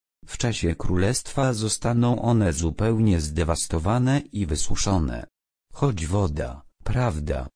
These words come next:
dostarczana w Babilonie, przynosiła wymierne błogosławieństwa jego mieszkańcom. To jednak te wody zmętniały, zostały zanieczyszczone przez różnych sekciarskich wodzów i tym samym odrzucone.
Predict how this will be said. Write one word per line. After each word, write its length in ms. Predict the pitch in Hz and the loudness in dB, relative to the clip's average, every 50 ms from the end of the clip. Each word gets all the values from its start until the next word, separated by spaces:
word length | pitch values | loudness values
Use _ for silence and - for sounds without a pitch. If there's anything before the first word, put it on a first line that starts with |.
| _ _ - | _ _ -6
dostarczana 840 | 90 82 98 98 - - 101 90 87 - - 131 143 139 131 127 113 92 | -2 0 0 0 0 -2 -2 -4 -2 -2 -2 0 0 2 2 2 0 0
w 100 | 85 76 | -2 -2
Babilonie, 720 | 76 82 80 80 87 87 90 101 120 131 127 95 80 73 | -2 -2 -2 0 0 0 2 2 2 2 2 2 2 0
przynosiła 720 | - - - 90 85 80 78 - - 123 120 113 104 90 82 | -2 -2 0 2 2 2 2 0 0 0 0 2 2 2 0
wymierne 680 | 76 85 87 90 87 101 107 117 123 135 127 123 104 | 0 0 2 2 4 2 2 2 2 2 4 2 2
błogosławieństwa 1300 | 92 120 123 117 104 87 90 85 - - - - 80 76 95 110 123 135 123 101 - - - - - 71 | 0 0 0 0 0 2 2 2 0 0 0 -2 -2 0 0 0 0 2 0 -2 -4 -6 -8 -6 -4 -4
jego 400 | 71 71 73 73 71 82 95 98 | -4 -4 -4 -4 -2 0 2 2
mieszkańcom. 1080 | 98 98 110 113 - - - 127 127 123 113 92 82 76 - - - 67 64 58 57 57 60 - _ _ _ _ | 4 2 2 0 -2 -4 -4 -2 0 2 2 2 2 0 0 -2 -4 -4 -4 -4 -6 -10 -12 -16 _ _ _ _
To 160 | - 143 147 147 | -2 0 2 2
jednak 580 | 120 92 80 76 78 80 90 123 147 - - | 4 2 0 0 0 0 0 0 0 -2 -4
te 160 | - 123 104 | -2 0 0
wody 420 | 80 90 113 127 120 117 127 127 107 | 2 2 0 0 2 2 2 2 2
zmętniały, 920 | 87 76 87 85 80 76 - - 131 135 117 90 78 71 64 65 67 65 - - _ _ _ | 2 0 0 0 0 0 -2 0 0 2 2 2 2 0 -2 -4 -8 -10 -12 -16 _ _ _
zostały 680 | - 85 87 95 - - - 139 139 139 139 143 135 120 | -8 -4 -2 -2 -2 -2 -2 0 0 2 4 4 4 4
zanieczyszczone 1000 | 98 85 87 92 92 104 95 82 - - 82 - - - - 139 139 135 123 107 - | 2 2 2 2 2 2 2 0 0 -2 -4 -4 -4 -2 0 2 4 4 4 2 0
przez 360 | - - - 87 82 73 78 | -2 0 0 0 0 0 0
różnych 640 | 76 78 78 78 76 76 92 90 82 - - - - | -2 -2 -2 -2 -2 0 0 0 -2 -4 -8 -8 -6
sekciarskich 960 | - 110 - - - - 98 101 98 90 - - - - 90 76 71 78 78 | -4 -4 -4 -4 -4 -2 0 0 0 0 0 -2 -2 -4 -6 -6 -6 -6 -4
wodzów 640 | 85 117 131 113 92 82 76 65 - - - - - _ _ _ - - | -2 -2 -2 -2 -2 -4 -4 -4 -4 -6 -10 -12 -14 _ _ _ -8 -4
i 140 | 90 87 | -4 -4
tym 320 | - - 110 104 98 92 85 | -2 0 0 2 2 2 2
samym 420 | - - 151 165 170 156 127 98 | 0 0 0 2 2 2 2 2
odrzucone. 960 | - - 95 95 87 82 82 80 85 78 - - 67 62 58 60 60 - | 0 0 -2 -2 -2 -2 -4 -4 -4 -2 -2 -2 -4 -4 -6 -8 -8 -10